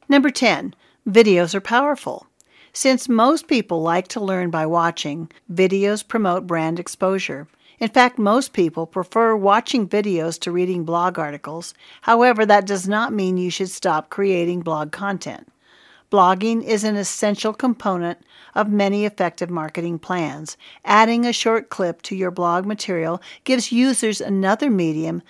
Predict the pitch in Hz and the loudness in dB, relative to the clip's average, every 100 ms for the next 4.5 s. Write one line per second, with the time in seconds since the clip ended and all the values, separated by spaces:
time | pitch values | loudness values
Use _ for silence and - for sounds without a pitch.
0 | - - 202 185 190 190 - 214 226 214 | -14 -8 -4 2 0 0 -4 -2 0 0
1 | 190 208 208 180 151 - 175 - - 233 | -2 -2 -2 0 -2 -4 -6 -10 -6 -2
2 | 214 208 196 254 254 240 220 208 202 190 | 2 2 2 2 0 0 0 0 -2 0
3 | 208 233 - - 175 160 185 175 - 220 | -2 -2 -6 -6 -4 -2 -4 -6 -2 -2
4 | - 220 202 165 156 | 0 0 0 -4 -8